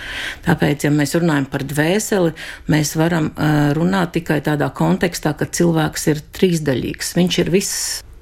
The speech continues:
funkcionē savā veselumā: gars, dvēsele un ķermenis. Ķermenis ir laicīgs, dvēsele un gars ir mūžīgs un nemirstīgs. Un tur ir tas jautājums, kas tad vada mūsu dvēseli?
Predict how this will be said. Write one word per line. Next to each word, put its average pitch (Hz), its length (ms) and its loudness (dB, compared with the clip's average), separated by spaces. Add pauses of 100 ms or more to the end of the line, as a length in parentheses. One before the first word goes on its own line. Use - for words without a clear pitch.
funkcionē 175 720 2
savā 151 280 0
veselumā: 143 720 0
gars, 170 520 0 (320)
dvēsele 165 720 0 (120)
un 165 200 2
ķermenis. 139 640 -2 (240)
Ķermenis 156 640 0
ir 143 120 -4
laicīgs, 165 640 -2 (240)
dvēsele 151 580 0
un 135 140 2
gars 226 280 0
ir 165 300 0
mūžīgs 160 600 2
un 156 200 2
nemirstīgs. - 800 0 (500)
Un 156 340 2
tur 349 240 2
ir 359 140 0
tas - 180 -2
jautājums, 214 800 0 (220)
kas 254 280 0
tad 247 240 0
vada 180 320 2
mūsu 165 400 0
dvēseli? 165 640 0